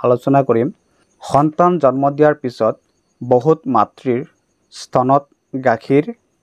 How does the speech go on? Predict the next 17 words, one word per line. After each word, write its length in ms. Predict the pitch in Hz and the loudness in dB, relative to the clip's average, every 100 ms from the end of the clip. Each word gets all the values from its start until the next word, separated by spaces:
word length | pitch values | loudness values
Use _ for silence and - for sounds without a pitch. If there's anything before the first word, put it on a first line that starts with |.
| _ - | _ 0
কমি 240 | 120 123 117 | 0 0 0
যায় 140 | 82 104 | -2 0
বা 100 | 123 220 _ - | -2 -2 _ -6
গাখীৰ 360 | 107 101 - 170 254 _ _ _ _ _ - | -6 -4 -2 -2 -4 _ _ _ _ _ -6
বহুত 320 | 123 120 160 185 _ _ _ _ _ _ _ _ _ _ _ 127 | -2 2 0 -2 _ _ _ _ _ _ _ _ _ _ _ 0
কম 120 | 127 131 | 0 0
পৰিমাণে 380 | 139 135 143 277 - _ 113 | -2 0 0 -2 -6 _ -6
নিৰ্গত 300 | 107 104 95 95 98 | -2 0 2 0 0
হয়, 160 | 82 - _ _ _ 123 | -8 -10 _ _ _ 0
যাৰ 140 | 123 127 | 0 2
ফলত 200 | 143 147 - | 0 -2 -4
শিশুৱে 400 | 127 - 127 139 240 _ 104 | -10 -4 -2 -2 -4 _ -2
পৰ্যাপ্ত 420 | 98 117 120 - 120 | 0 0 -2 -2 0
পৰিমাণে 360 | 127 127 127 - _ - - | 0 0 0 -2 _ -6 -2
গাখীৰ 300 | 92 - 110 107 | -2 -2 -4 -2
নাপায়। 280 | - 123 226 _ _ _ | 0 -2 -2 _ _ _
তেনেকুৱা 440 | 127 156 175 127 | 2 2 2 2